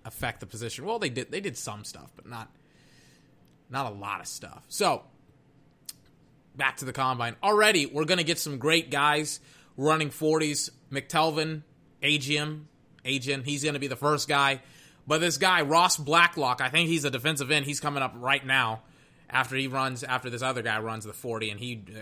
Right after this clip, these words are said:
and Agian McLevin, McTe-, McTelvin just ran a four nine nine forty. Ross Blacklock is about to come in and run. The interesting thing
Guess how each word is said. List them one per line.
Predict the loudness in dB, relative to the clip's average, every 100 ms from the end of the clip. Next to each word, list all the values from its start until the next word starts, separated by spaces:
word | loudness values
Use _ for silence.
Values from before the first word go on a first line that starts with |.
| -14
and | -14 -12 -12 -12 -18 -20 -20 -18 -18 -6
Agian | -4 -2 -2 -4 -4
McLevin, | -6 -6 -4 -6 -12 -18 _ -12
McTe-, | -12 -8 -8 -6
McTelvin | -10 4 6 6 4 -4 -10 _ _ _ _ _
just | -12 -8
ran | -4 -4
a |
four | -6 -4 -2 0
nine | 0 -2 -2
nine | -2 -2
forty. | -4 -8 -4 -2 -4 -10 _ _ _ _ _ _ _ _ _ _ _
Ross | -2 -2 -2
Blacklock | 0 4 4 2 -6 -6
is | -8
about | -6 -6 -6
to |
come | -10 -10 -8
in | -8 -8
and | -8
run. | -8 -8 -12 _ _ _ _ _ _ -20 -2
The | 0
interesting | 0 -2 -4 0
thing | 0 0